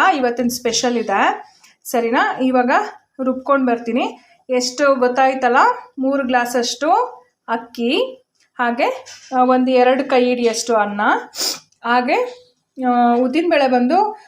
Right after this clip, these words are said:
ಮುಕ್ಕಾಲು ಗ್ಲಾಸಷ್ಟು ಹಾಕಿದ್ರೆ ಸಾಕಾಗತ್ತೆ. ಸ್ವಲ್ಪ ಕಡಲೆಬೇಳೆ, ಒಂದು ಎರಡು ಟೇಬಲ್ ಸ್ಪೂನಷ್ಟು ಕಡಲೆಬೇಳೆ ಹಾಕ್ಕೊಂಡ್ರೆ ಸಾಕು. ಇವಾಗೆಲ್ಲನೂ ರುಬ್ಕೊಂಡು ಬರ್ತೀನಿ.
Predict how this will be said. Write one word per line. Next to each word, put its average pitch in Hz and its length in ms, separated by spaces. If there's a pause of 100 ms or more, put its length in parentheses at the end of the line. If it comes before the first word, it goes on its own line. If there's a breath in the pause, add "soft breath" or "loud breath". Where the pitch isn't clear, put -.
(160 loud breath)
ಮುಕ್ಕಾಲು 277 360
ಗ್ಲಾಸಷ್ಟು 262 480
ಹಾಕಿದ್ರೆ 233 340
ಸಾಕಾಗತ್ತೆ. 214 920 (180)
ಸ್ವಲ್ಪ 359 400 (120)
ಕಡಲೆಬೇಳೆ, 240 400
ಒಂದು 233 200
ಎರಡು 233 220
ಟೇಬಲ್ 233 240
ಸ್ಪೂನಷ್ಟು 226 480
ಕಡಲೆಬೇಳೆ 214 420
ಹಾಕ್ಕೊಂಡ್ರೆ 208 500
ಸಾಕು. 277 680 (200)
ಇವಾಗೆಲ್ಲನೂ 247 540 (280)
ರುಬ್ಕೊಂಡು 233 420
ಬರ್ತೀನಿ. 202 380